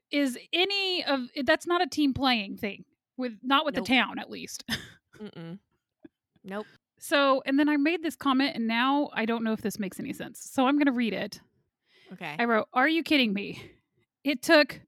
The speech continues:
Speaker 1: the person saying that your dad said it's only good when you're in love for him to figure it out that he was in love with her." That's what I wrote. So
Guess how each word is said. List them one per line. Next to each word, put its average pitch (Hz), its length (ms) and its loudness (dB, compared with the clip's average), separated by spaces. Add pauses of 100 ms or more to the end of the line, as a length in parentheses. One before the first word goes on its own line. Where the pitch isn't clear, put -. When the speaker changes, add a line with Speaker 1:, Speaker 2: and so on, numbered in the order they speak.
Speaker 1:
the 233 180 0
person 381 840 0 (300)
saying 247 640 4 (180)
that 233 160 -2
your 233 160 0
dad 254 640 2 (240)
said 254 340 0
it's - 240 -6
only 254 320 0
good 233 300 0
when 220 160 -2
you're 208 200 -4
in 202 120 -4
love 208 400 -4 (440)
for 262 120 -2
him 254 240 2
to 220 60 -8
figure 220 420 -2
it 214 140 -4
out 220 300 -2
that 220 120 -10
he 247 200 -2
was 220 160 0
in 220 100 0
love 190 140 -4
with - 120 -14
her." - 260 -16 (220)
That's 240 240 0
what 240 140 2
I 202 60 2
wrote. - 360 -8 (100)
So 370 180 2